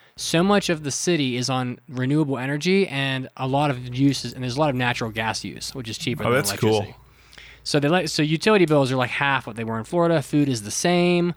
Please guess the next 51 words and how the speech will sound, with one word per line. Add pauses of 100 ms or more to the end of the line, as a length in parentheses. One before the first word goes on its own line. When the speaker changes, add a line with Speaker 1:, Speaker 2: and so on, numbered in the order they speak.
(400)
Speaker 1:
Taxes
and
stuff,
that
stuff's,
like,
the
same. (240)
Housing (800)
is
way
more, (380)
okay? (320)
'Cause
everybody
wants
to
live
here. (220)
So (640)
I'm
going
out
and
I'm
like,
"Okay,
well,
I
don't
need
a
lot
of
space."
I'm
looking
at,
like,
oh,
I'm
looking
at,
like,
six
hundred
to
seven
hundred
square
feet.